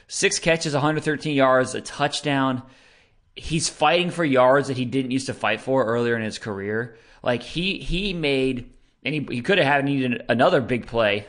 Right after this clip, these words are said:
on the opening series that you just talked about. I just think he deserves a ton of credit for the way he played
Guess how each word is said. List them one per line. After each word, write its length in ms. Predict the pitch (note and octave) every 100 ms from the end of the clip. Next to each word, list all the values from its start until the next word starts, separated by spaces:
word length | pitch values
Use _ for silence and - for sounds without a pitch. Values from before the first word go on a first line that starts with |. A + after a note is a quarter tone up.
| -
on 180 | - A2+
the 80 | A2+
opening 260 | B2+ C3
series 480 | A#2 D3 D#3+ A#2+ G#2+
that 80 | A#2
you 140 | G#2+
just 140 | G#2+ G2+
talked 220 | B2+ C3+
about. 320 | G2+ F2 E2 - _ - -
I 160 | - G3+
just 180 | A3
think 140 | F#3 E3
he 160 | D#3+
deserves 320 | F3 C3+ C3 A2
a 60 |
ton 260 | A2 - C3+
of 80 | A#2+
credit 320 | B2+ A#2 -
for 100 | A#2
the 100 | G#2+
way 200 | G#2+ G#2+
he 240 | G#2+ C3
played 520 | C3 A#2+ A2 G#2 G#2